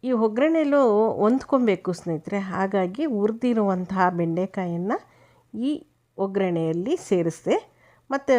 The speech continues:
ರುಬ್ಬಿದಂತಹ ಮಸಾಲೆ ನೋಡಿ, ಇವಾಗ ಹಸಿ ಇರುತ್ತೆ, ಅದಕ್ಕೆ ನಾವು ಚೆನ್ನಾಗಿ ಈ ಎಲ್ಲ ಹೊಂದ್ಕೊಳ್ಬೇಕು. ಹೀಗೆ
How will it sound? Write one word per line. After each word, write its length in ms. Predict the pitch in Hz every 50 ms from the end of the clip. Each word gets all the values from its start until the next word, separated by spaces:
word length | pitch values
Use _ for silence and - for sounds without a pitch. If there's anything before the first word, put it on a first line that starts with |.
| 226 220 214
ರುಬ್ಬಿದಂತಹ 800 | 226 240 226 220 240 233 202 214 208 202 196 202 190 - 196 196 190 185 185
ಮಸಾಲೆ 480 | 185 175 - - 180 160 165 170 202 320 - - _ _ _ _ _ _ _ _ _ _ _ _ _ _ _ _ _ _ _ _ _ _ _ _ _ _ _ _ _ _ _ - -
ನೋಡಿ, 200 | 190 185 185 190 196 180
ಇವಾಗ 200 | 180 180 180 175 170 165
ಹಸಿ 300 | 175 170 - - 208 202 196 185 185
ಇರುತ್ತೆ, 380 | 175 175 170 165 - - 262 330 - - _ _ _ _ - _ _ - _ _ _ 208
ಅದಕ್ಕೆ 280 | 196 185 190 190 - 214 208 202
ನಾವು 140 | 190 185 196 208 - -
ಚೆನ್ನಾಗಿ 520 | 202 185 175 175 175 180 175 - 240 262 247 226 208
ಈ 20 | 208 196 196 196 190 180 180 185 175
ಎಲ್ಲ 160 | 175 185 196 196 - -
ಹೊಂದ್ಕೊಳ್ಬೇಕು. 840 | 185 185 214 233 - - - 220 196 185 180 170 170 - - 320 494 494 - - _ _ - _ _ _ _
ಹೀಗೆ 240 | 254 254 233 226 220